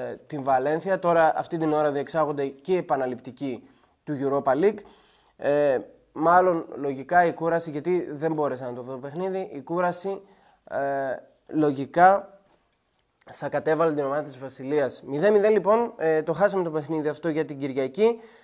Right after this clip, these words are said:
Όπως χάσαμε και το παιχνίδι στην Saint-Étienne Nice, είχαμε προτείνει τον άσο του ένα πενήντα, δεν επιβεβαιώθηκε. Ε, μηδέν ένα η Nice, ε, στο πενήντα εφτά προηγήθηκε,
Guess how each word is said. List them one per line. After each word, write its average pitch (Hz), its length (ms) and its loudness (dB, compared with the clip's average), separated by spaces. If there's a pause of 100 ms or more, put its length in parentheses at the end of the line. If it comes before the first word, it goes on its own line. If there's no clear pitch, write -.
(140)
Όπως 190 320 2
χάσαμε 208 320 4
και 196 60 -4
το 185 80 -4
παιχνίδι 185 340 -2
στην 202 180 -4
Saint-Étienne 190 400 2
Nice, 208 160 2
είχαμε 196 240 -4
προτείνει 170 360 -4
τον 165 200 0
άσο 180 220 0
του 170 120 -4
ένα 175 300 2
πενήντα, 170 720 -2 (320)
δεν 165 260 0
επιβεβαιώθηκε. 175 840 -4 (340)
Ε, 139 260 -4
μηδέν 147 440 0
ένα 175 440 4 (220)
η 139 100 -10 (180)
Nice, 175 380 2 (220)
ε, 135 340 0
στο 143 180 -6
πενήντα 151 320 0
εφτά 170 320 4
προηγήθηκε, 185 840 0